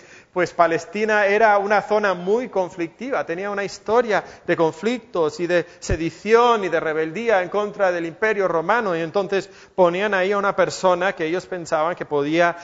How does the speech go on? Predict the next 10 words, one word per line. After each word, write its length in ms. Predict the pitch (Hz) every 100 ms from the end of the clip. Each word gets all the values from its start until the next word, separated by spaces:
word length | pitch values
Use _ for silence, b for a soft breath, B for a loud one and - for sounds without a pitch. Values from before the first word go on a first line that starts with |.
| B
manejar 580 | 165 156 143 170 170 165
esa 300 | 170 160 180
situación. 800 | 156 147 139 156 156 - 277 214 175
Y 120 | 180
habían 360 | 180 208 226
puesto 360 | - 214 226 226
a 180 | 226 -
Poncio 520 | 214 233 - 233 226
Pilato 560 | 208 180 185 190 196 180
ahí, 240 | 196